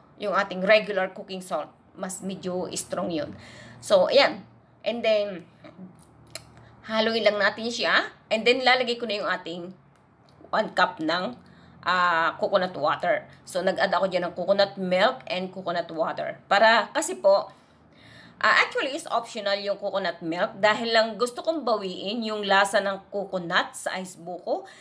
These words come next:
dahil nga po makapuno ang aking ginagamit. So,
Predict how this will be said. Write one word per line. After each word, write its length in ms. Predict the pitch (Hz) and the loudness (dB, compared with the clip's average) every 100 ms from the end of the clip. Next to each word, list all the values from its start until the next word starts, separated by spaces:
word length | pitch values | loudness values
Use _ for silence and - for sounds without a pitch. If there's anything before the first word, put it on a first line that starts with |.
| - - | -20 -2
dahil 360 | - 220 208 208 | 2 4 2 2
nga 160 | 190 190 | 0 0
po 120 | 185 | -2
makapuno 520 | 190 196 196 196 190 | -2 -2 -4 -2 -2
ang 120 | 175 165 | -2 -2
aking 400 | 165 190 240 247 - _ _ _ - | -4 -6 -8 -10 -18 _ _ _ -16
ginagamit. 800 | 175 226 220 185 175 165 190 302 - _ _ _ | -4 2 4 4 2 0 -2 -6 -10 _ _ _
So, 560 | - 240 220 214 156 | -2 2 4 4 2